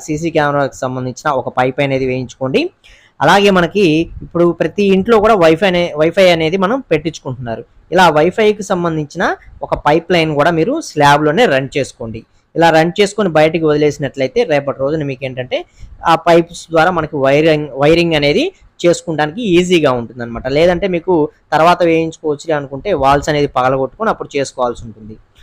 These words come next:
So ముందుగానే చూసుకోండి అనమాట. So ఈ పైప్ లైన్ అనేవి పెట్టుకుంటానికి వాళ్ళు పెట్టినందుకు మొత్తంగా కలుపుకొని మనకి ఒక పదివేల రూపాయల దాకా కాస్ట్ అనేది అవుతుందండి మెటీరియల్‌కి,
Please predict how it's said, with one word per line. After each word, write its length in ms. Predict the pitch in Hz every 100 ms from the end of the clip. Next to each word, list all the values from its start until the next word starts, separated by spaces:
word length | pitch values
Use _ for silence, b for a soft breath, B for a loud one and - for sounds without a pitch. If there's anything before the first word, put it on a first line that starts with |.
| b -
So 80 | 202 175
ముందుగానే 340 | 170 170 147 131
చూసుకోండి 320 | 120 123 113
అనమాట. 220 | 113 110 110 - _ _ - -
So 60 | 233 214
ఈ 20 | 190
పైప్ 260 | 156 175 - 196
లైన్ 160 | 185 175
అనేవి 300 | 175 170 180 143 147
పెట్టుకుంటానికి 720 | 139 151 156 143 139 135 240 - _ 143
వాళ్ళు 160 | 139 -
పెట్టినందుకు 520 | 143 160 151 151 143 165 123
మొత్తంగా 420 | 120 - 160 170 143 127 _ -
కలుపుకొని 420 | 139 156 - 196 170
మనకి 180 | 151 165
ఒక 100 | - 139
పదివేల 260 | 135 143 170 156
రూపాయల 240 | 147 135 127
దాకా 200 | 123 175 127 - _ -
కాస్ట్ 280 | 131 135 -
అనేది 220 | 131 131 202
అవుతుందండి 460 | 135 135 131 127 185 156
మెటీరియల్‌కి, 600 | 135 156 143 143 139